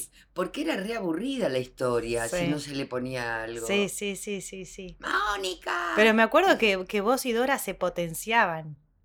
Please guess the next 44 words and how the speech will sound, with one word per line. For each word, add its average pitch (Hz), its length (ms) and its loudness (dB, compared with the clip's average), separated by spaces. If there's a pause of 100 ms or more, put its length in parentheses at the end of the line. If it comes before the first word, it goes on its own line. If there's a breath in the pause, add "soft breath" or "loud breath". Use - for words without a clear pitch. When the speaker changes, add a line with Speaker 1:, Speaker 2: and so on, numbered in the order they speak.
(140)
Speaker 1:
¿Ah, 180 220 -8
sí? 233 420 -6
Speaker 2:
Era 330 240 4
genial. 208 840 2
Speaker 1:
No 131 120 -2
me 151 120 -4 (100)
Speaker 2:
Era, 302 320 8
Speaker 1:
acuerdo, - 180 6
Speaker 2:
era 302 200 10
Speaker 1:
pobre 233 100 4
Speaker 2:
como 196 140 4
Speaker 1:
Dorita, - 340 -2
Speaker 2:
que 240 60 0
Speaker 1:
no 220 80 6
me 214 100 4
acuerdo. 208 300 6
Speaker 2:
improvita-, 202 400 0
improvisaban, 202 1040 8
Speaker 1:
¿Ah, 175 40 0
Speaker 2:
¿no? 175 180 2
Speaker 1:
sí? 277 400 -4
Speaker 2:
No, 285 240 0
no 339 140 -2
sé, 339 140 0
pero 226 140 4
yo 311 100 2
me 370 80 6
acuerdo 320 280 4
de 247 100 8
hablarle 226 300 6
a 233 40 6
un 214 80 4
amigo 220 320 2
mío 214 220 2
que 196 80 -4
es 180 100 -6
actor 185 280 -2
también, 185 380 -4
Ale 175 200 0
Speaker 1:
Mm. - 20 0
Speaker 2:
Viola, 180 360 0
y 175 40 -8
le 185 120 -10
decía, 196 380 -14